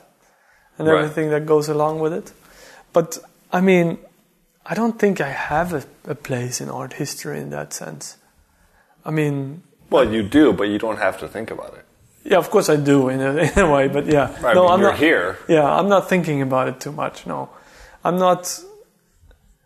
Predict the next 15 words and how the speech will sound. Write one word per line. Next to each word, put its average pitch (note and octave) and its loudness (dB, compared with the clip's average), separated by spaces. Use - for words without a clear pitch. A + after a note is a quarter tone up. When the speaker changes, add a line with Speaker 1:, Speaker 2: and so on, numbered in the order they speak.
Speaker 1:
I F3 -6
mean, F3+ 0
I E3+ 0
have, E3+ -2
I E3+ -6
used F3 -2
to D#3 -6
have C3+ -6
really D#3+ 2
good D#3 -2
sense - -4
for D#3 0
what's E3+ 0
going F3+ 0
on, F3+ -2